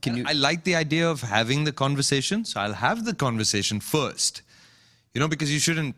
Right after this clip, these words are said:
Speaker 2: immediately demonize for some, somebody for a different political or religious or whatever stance. I do believe that. And I think actually the solution is conversation, not, uh,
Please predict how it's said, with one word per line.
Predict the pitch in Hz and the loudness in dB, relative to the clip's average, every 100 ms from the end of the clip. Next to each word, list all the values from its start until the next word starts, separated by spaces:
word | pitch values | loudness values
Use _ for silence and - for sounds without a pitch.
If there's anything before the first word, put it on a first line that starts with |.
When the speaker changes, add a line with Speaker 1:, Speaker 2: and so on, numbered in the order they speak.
| - _ | -12 _
Speaker 2:
immediately | 117 127 139 135 120 120 | -4 -2 0 0 0 -2
demonize | 117 117 117 113 - | -2 0 2 0 0
for | 104 | -2
some, | 110 107 107 | 0 -2 -2
somebody | - 113 110 107 | -2 0 -2 -2
for | - 101 | -2 -4
a | |
different | 101 - 104 95 - _ - | -4 -6 -6 -6 -8 _ -8
political | 104 104 92 - 98 95 | -4 -2 -4 -4 -2 0
or | 92 90 | -2 -2
religious | 95 95 92 92 90 85 90 | -2 -2 -2 -2 -2 -2 -4
or | |
whatever | 90 117 101 | -4 -4 -2
stance. | 95 - 107 85 127 - | -2 0 0 0 -2 -2
I | 95 92 | -2 -4
do | 95 120 | -4 -4
believe | 104 98 110 95 | -2 0 -2 -2
that. | 85 82 - - - | -8 -8 -14 -20 -8
And | 98 | -2
I | 104 | -2
think | 120 101 | 0 0
actually | 98 - 120 117 | 0 0 0 0
the | 110 | -2
solution | - 104 107 - 113 | -4 -2 -2 -2 -4
is | 101 | -4
conversation, | - 98 104 - 113 90 85 87 - | -4 -4 0 0 2 0 -4 -6 -6
not, | 95 104 - - - | -2 -2 -2 -12 -8
uh, | 82 82 80 65 | -6 -6 -8 -10